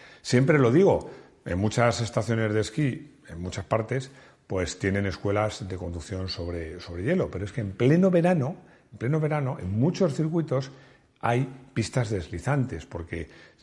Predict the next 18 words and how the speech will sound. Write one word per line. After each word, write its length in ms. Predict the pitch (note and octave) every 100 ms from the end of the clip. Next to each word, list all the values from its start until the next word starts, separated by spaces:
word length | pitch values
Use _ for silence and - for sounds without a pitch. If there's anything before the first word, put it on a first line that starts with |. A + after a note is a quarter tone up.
| _
el 220 | - F#2 F2+
asfalto, 600 | F2 A2+ A#2+ A#2+ A2 A2
perdón, 360 | F2+ F#2 E2+ -
el 140 | F#2+
basalto, 960 | F#2+ F#2 - E3 F3+ D#3+ C#3+ G2 C#3+ D#3
el 140 | F2+
basalto, 580 | F2+ A2+ C3+ C3 E2+ D#2+ - - _
si 240 | - - C3
lo 200 | A2+ G#2+
pules 400 | G#3+ E3 G2 -
y 80 | F3+
lo 140 | D#3+
riegas, 340 | C#3+ C#3+ C#3+ C3
tiene 180 | B2 B2+
un 100 | A#2
coeficiente 840 | A#2+ G#2+ - F#2+ A#2+ A#2 A2 F#2
de 80 | A2
adherencia 540 | A#2 G#2 G#2+ G#2+ A2